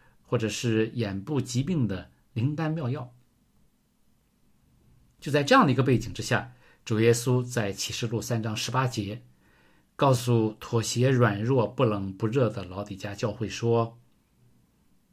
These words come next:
：“又从我这里买眼药擦你的眼睛，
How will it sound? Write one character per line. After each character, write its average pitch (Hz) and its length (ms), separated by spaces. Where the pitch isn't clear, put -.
：“又 160 300
从 147 500
我 104 240
这 123 220
里 104 480
买 110 220
眼 98 360
药 120 240
擦 - 320
你 104 180
的 120 120
眼 104 520
睛， 160 360